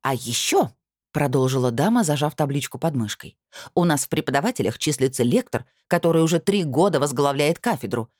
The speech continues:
но официально все еще внештатный сотрудник.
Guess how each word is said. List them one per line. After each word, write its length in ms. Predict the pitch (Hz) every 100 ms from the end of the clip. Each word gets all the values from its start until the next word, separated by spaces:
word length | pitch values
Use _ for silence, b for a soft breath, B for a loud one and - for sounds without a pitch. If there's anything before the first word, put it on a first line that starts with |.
| _
но 120 | 190
официально 540 | 180 196 208 392 311 120
все 180 | - 170
еще 220 | 151 170
внештатный 540 | 170 160 - 170 269
сотрудник. 600 | - 98 123 120 139 135